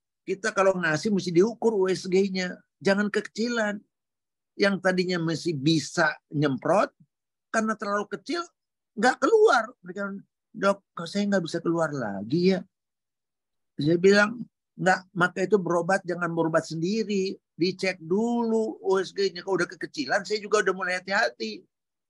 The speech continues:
Selang-seling ya, selang-seling." Nah, gitu makanya, ya. Maka itu perlu kita, eh, makan obat sesuai.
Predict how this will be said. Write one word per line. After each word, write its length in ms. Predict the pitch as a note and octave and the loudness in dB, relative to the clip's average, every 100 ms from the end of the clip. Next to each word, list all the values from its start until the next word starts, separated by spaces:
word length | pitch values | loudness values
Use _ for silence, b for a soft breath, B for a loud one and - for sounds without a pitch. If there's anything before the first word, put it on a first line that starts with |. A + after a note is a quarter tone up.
| _ _ | _ _
Selang-seling 640 | - F#3+ F3+ G3 G#3 F#3+ | 0 0 2 2 2 2
ya, 80 | F#3 | 0
selang-seling." 640 | F3+ E3 C#3+ F#3 F#3 F#3 C3+ | -2 -4 0 4 4 4 0
Nah, 80 | B2 | -2
gitu 160 | C3 B2 | -2 -2
makanya, 640 | A#2+ B2+ A#2 B2 A2+ G#2+ - | -4 -2 -2 -4 -4 -6 -10
ya. 160 | C#3 D#3 - _ _ _ _ - | -10 -10 -12 _ _ _ _ -10
Maka 160 | - E3 | -4 -2
itu 160 | - | 0
perlu 240 | D3+ D#3+ F3 | 2 4 4
kita, 400 | C3 E3 E3+ - _ _ _ | 4 4 2 -2 _ _ _
eh, 340 | C3 C3 C3 C3 | -2 0 0 -2
makan 560 | A#2 A#2 B2+ C#3 C#3+ | -4 -2 0 2 0
obat 320 | B2+ A#2+ C3+ C#3+ | -4 -4 -2 -4
sesuai. 640 | C3 - C3 B2 A#2 A2 | -6 -2 0 2 2 -2